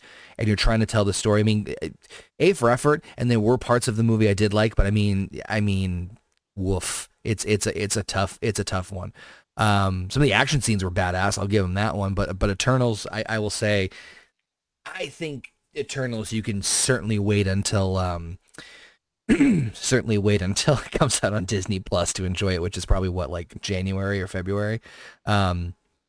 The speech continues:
so, meh. But, um,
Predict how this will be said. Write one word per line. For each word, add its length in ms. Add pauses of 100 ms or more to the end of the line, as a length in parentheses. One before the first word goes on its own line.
(460)
so, 320 (140)
meh. 360 (520)
But, 160
um, 540